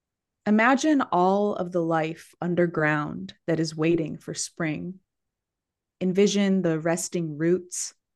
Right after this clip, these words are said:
the sleeping creatures, and everything below the surface that is paused for the season. Feel the fullness of this stillness. Feel the necessity of this calmness.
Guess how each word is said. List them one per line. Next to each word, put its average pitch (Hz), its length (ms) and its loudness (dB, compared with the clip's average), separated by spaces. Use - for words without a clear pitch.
the - 80 -4
sleeping 180 480 0
creatures, 175 800 -2
and 170 180 -4
everything 202 600 0
below 170 300 2
the 170 120 -2
surface 170 720 -6
that 160 120 -4
is 151 260 -4
paused 160 680 -4
for - 120 -10
the 156 80 -6
season. 160 600 -4
Feel 226 380 2
the 190 100 -2
fullness 180 720 0
of 160 160 -8
this 147 200 -6
stillness. 147 840 -6
Feel 196 320 4
the 180 100 2
necessity 185 1000 -4
of 160 140 -6
this 151 180 -4
calmness. 165 840 -6